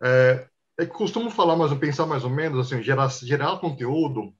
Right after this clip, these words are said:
dependendo do canal que você vai gerar, se vai ser Instagram, YouTube, ou qualquer outro canal, blog, inclusive,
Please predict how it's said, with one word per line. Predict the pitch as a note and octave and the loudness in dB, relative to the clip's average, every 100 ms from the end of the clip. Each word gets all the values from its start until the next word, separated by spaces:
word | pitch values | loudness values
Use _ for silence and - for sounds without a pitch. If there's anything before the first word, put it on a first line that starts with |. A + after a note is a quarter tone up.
| _ - | _ -12
dependendo | A2 B2+ C#3 C#3+ | -4 0 2 0
do | |
canal | C3 A#2+ B2+ C3 | -2 0 2 2
que | A2+ | -2
você | G#2 A2+ | -8 -4
vai | G#2+ | 0
gerar, | A2 B2 A#2+ | 2 2 2
se | - | -2
vai | A2 | -6
ser | G#2+ A#2+ G#2+ G#2 G2 G2+ | -4 -2 0 0 -2 -4
Instagram, | - G#2+ A2 B2 A#2+ | -6 -4 2 4 4
YouTube, | A2+ G2+ A#2 A#2 A2+ G#2 G2+ G2 | 2 0 -4 -2 -2 -2 -6 -6
ou | G2+ G#2 | -6 -8
qualquer | - B2+ | -4 -2
outro | C3 | -2
canal, | A#2+ G#2 | -4 -6
blog, | - C3 C3+ A2 | 2 4 4 0
inclusive, | G2+ G#2 G2+ D3+ C#3 | -8 -10 -4 -2 -2